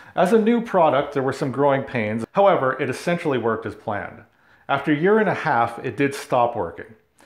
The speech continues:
I forget how, but I managed to diagnose that it was the power supply, or at least that's what my opinion was. Wahoo support agreed,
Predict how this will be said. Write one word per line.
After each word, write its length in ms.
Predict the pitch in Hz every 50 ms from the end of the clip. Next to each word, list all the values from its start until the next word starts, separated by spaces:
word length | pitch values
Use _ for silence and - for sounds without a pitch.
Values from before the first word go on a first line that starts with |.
| - - -
I 80 | - 123
forget 320 | - 180 185 233 247 180
how, 440 | - - - 185 156 127 117 123 139 143
but 80 | 143 135
I 80 | 131
managed 320 | 131 143 151 165 170 - -
to 60 | -
diagnose 640 | - - 135 127 131 127 120 123 113 113 120 117 - -
that 160 | 117 113 110
it 100 | 110 104
was 380 | 110 107 107 104 104 104 104 101
the 120 | 110 110
power 320 | 110 - 120 110 107 107 104
supply, 440 | - 117 - - 92 87 80 80 82 90
or 120 | 95 92
at 100 | 95 104
least 220 | 113 117 117 117
that's 180 | - 107 98 -
what 80 | 110 101
my 140 | 101 95
opinion 380 | - - - 110 104 101 95 92
was. 200 | 90 - - - _ - - - - - - - -
Wahoo 260 | 135 143 156 151 165
support 360 | 151 - - - - 147 139 135
agreed, 480 | 120 - 113 113 110 113 127 - -